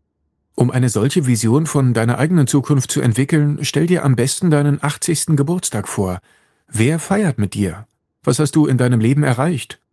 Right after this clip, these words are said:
Hast du eine große Familie gegründet oder vielleicht ein erfolgreiches Unternehmen? Sobald du diese Vision deiner Zukunft vor Augen hast, kannst du bei jeder Entscheidung fragen, „Wird mir dieses Vorhaben helfen, mein Ziel zu erreichen?“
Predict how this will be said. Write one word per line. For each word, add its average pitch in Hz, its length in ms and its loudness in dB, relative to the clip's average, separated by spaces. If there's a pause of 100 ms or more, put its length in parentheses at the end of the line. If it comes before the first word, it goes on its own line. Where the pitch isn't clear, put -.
(180)
Hast 131 180 0
du 151 60 2
eine 123 200 2
große 127 360 0
Familie 139 540 2
gegründet 143 680 0
oder 127 180 0
vielleicht 127 420 0
ein 123 200 2
erfolgreiches 123 800 -2
Unternehmen? 117 580 0 (1500)
Sobald 131 340 0
du 156 80 2
diese 135 300 2
Vision 127 400 2
deiner 131 220 2
Zukunft 139 460 0
vor 123 200 -4
Augen 123 240 2
hast, - 440 -2
kannst 143 300 -2
du 151 100 4
bei 127 120 2
jeder 139 380 2
Entscheidung 127 420 0
fragen, 127 460 0 (180)
„Wird 147 260 0
mir 156 160 2
dieses 143 400 0
Vorhaben 127 440 0
helfen, 131 480 2
mein 131 200 2
Ziel 135 300 0
zu - 100 -4
erreichen?“ 131 560 -2